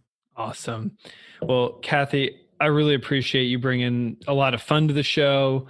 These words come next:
bringing the tiara in, and some really, really great conversation and advice. So you've really, um, just brought it today. So thank you for being here. Thank you for being present with us, and, uh,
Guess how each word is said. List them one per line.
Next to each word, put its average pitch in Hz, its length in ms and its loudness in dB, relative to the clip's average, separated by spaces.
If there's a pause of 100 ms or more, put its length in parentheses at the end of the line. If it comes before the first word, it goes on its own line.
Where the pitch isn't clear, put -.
(160)
bringing 131 160 -2
the 113 100 -2
tiara 131 420 2
in, 127 240 2
and 120 140 -4
some 123 160 -2
really, 123 440 0
really 120 320 -2
great 113 280 -4
conversation 110 680 -4
and 107 140 -4
advice. 104 420 -6
So - 160 -8
you've 113 240 -4
really, 113 400 -2 (500)
um, 101 300 -6
just - 360 -10
brought 117 240 0
it 113 120 -2
today. 113 220 -2
So 107 160 -10 (140)
thank 123 280 -2
you 123 80 -2
for 120 160 -6
being 117 320 -2
here. 117 160 -2
Thank 117 180 -6
you - 60 -20
for 120 100 -6
being 113 200 -4
present 117 340 -4
with 113 200 -8
us, 117 380 -4
and, 107 380 -6
uh, 104 200 -2